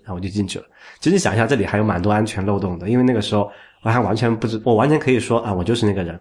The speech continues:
对吧？”就是假-，那假设我不是，我可以，就是我，I，I can fake my identity，对吧？我可以伪造我的这个身份，然后我可以去任意一个航班。<laughs>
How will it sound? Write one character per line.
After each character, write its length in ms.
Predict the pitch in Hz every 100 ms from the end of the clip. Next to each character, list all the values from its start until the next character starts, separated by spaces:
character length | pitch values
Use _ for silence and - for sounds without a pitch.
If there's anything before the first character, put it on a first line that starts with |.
| -
对 120 | 95
吧？” 120 | - -
就 100 | 104
是 80 | 92
假-， 200 | 104 113
那 120 | 101
假 160 | 92 85
设 120 | 123
我 120 | 90
不 100 | 85
是， 140 | -
我 60 | 117
可 80 | 101
以， 300 | 110 95 - _ _ -
就 120 | - 117
是 80 | 104
我， 80 | 107
I，I 400 | 117 113 - 127
can 160 | 120 135
fake 340 | - 131 123
my 260 | 117 110 117
identity， 400 | 101 104 104 - _ _ _ _ _
对 80 | -
吧？ 140 | 107 98
我 40 |
可 120 | 107
以 20 |
伪 140 | 110 95
造 160 | 117
我 100 | 104
的 80 | 92
这 140 | 87 92
个 60 |
身 140 | 90 123
份， 140 | 151 - _ _ _ _ _
然 100 | -
后 20 | 104
我 60 |
可 100 | 101
以 60 | 107
去 160 | 110
任 160 | 117 139
意 40 |
一 20 | 107
个 80 | 104
航 160 | 90
班。 100 |
<laughs> 60 | 104